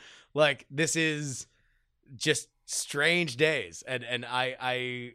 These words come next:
I have a hard time even pinning down where, where true north is going to be within a month,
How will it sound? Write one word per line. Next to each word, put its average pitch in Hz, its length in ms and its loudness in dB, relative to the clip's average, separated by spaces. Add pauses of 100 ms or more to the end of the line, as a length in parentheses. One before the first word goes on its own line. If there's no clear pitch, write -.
I 127 100 -2
have 143 140 4
a 135 120 4
hard 147 240 2
time 143 320 -2
even 147 360 -4
pinning 139 320 -6
down 135 540 -4 (920)
where, 151 720 0 (100)
where 147 400 2
true 160 280 0
north 156 340 2
is 147 140 0
going 151 260 0
to 151 100 -2
be 156 220 2
within 160 320 0
a 170 60 2
month, 240 400 2